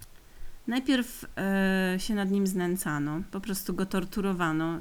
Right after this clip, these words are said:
głównie język i usta, ponieważ były to, byli to sprawcy jego zbrodni, ponieważ występował nimi przeciw Bogu. Potem spalono jego rękę, która była naj-,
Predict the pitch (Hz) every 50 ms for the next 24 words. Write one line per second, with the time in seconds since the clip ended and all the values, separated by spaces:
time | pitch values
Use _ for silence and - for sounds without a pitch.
0 | - - - 160 165 170 190 196 190 185 185 185 185 202 214 214 208 208 190 180
1 | 190 185 - - - 180 - - 190 190 - - - - 165 165 165 160 165 165
2 | 165 165 160 165 160 - - 165 170 165 170 175 175 165 165 165 - - - -
3 | - - - - - - - - - - - - - - 175 165 165 - - 165
4 | 180 175 170 165 - 185 175 - - - - 196 190 185 180 - - - - 185
5 | 170 170 180 175 175 170 185 180 175 170 175 175 170 160 156 156 156 160 165 170
6 | 180 196 190 - - - - - - - - - - - - - - - - -
7 | - 180 175 180 170 180 175 175 170 190 196 - - 202 202 190 196 - 214 208
8 | 180 185 185 190 180 165 180 185 175 165 156 160 - - 160 - - 190 170 -
9 | 160 165 151 151 147 170 165 160 - 214 220 220 233 214 214 220 - - - 202
10 | 208 220 220 214 208 214 202 185 196 196 190 180 175 170 170 170 175 170 170 -
11 | - 180 180 175 170 185 185 190 190 196 196 196 185